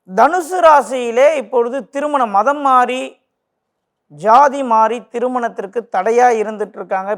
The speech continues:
பெற்றோர் தடையா இருக்காங்க, ஒத்துக்க மாட்றாரு, அண்ணன் ஒத்துக்க மாட்றாரு, அப்பா ஒத்துக்க மாட்றாரு, அம்மா ஒத்துக்க மாட்றாங்கன்ற இந்த மாதிரியான சிக்கல்கள் எல்லாம் இப்ப பேசி ஒரு முடிவுக்கு வந்து அவங்க வாழ்க்கையிலே இந்த திருமணத்தை செய்து கொள்ளலாமா வேண்டாமான்னு ஃபைனலைஸ்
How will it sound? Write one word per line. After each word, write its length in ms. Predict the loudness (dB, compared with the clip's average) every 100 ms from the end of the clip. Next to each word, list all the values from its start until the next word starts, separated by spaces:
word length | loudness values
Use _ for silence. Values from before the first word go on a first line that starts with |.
| -10
பெற்றோர் 440 | -8 -4 -4 -4
தடையா 260 | -4 0 2
இருக்காங்க, 400 | 0 -2 -4 -2 -4 -4 _ _ _ _ _ -18
ஒத்துக்க 260 | -12 -6 -6
மாட்றாரு, 300 | -2 -2 0 -2
அண்ணன் 240 | -2 -2
ஒத்துக்க 240 | -2 -6 -6
மாட்றாரு, 300 | -4 0 0 0
அப்பா 180 | 2 0
ஒத்துக்க 240 | 0 -6 -8
மாட்றாரு, 260 | -4 -2 -2
அம்மா 160 | -2 -4
ஒத்துக்க 240 | -2 -6 -8
மாட்றாங்கன்ற 560 | -8 -6 -8 -8 -10 -8 -8 -12 _ -14
இந்த 140 | -8 -4 -2
மாதிரியான 640 | -2 -2 -2 -4 -4 -10 -12
சிக்கல்கள் 640 | -20 -20 _ -4 -2 -4 -2 -2
எல்லாம் 300 | 0 -2 -2 -10
இப்ப 180 | -12 -12 0
பேசி 360 | 4 4 2 -6 -6
ஒரு 100 | -6 -6
முடிவுக்கு 480 | -6 -4 -6 -8 -8 -8
வந்து 240 | -6 -6 -6 -10 _ -4
அவங்க 180 | -4 4 6
வாழ்க்கையிலே 540 | 6 4 -4 0 2 2
இந்த 120 | -2 -4
திருமணத்தை 480 | -2 -2 -4 -4 -6 -4
செய்து 180 | -6 -4
கொள்ளலாமா 420 | -4 0 -2 -2 -4 -6
வேண்டாமான்னு 480 | -4 -4 -6 -10 -8
ஃபைனலைஸ் 440 | -8 -4 -6 -2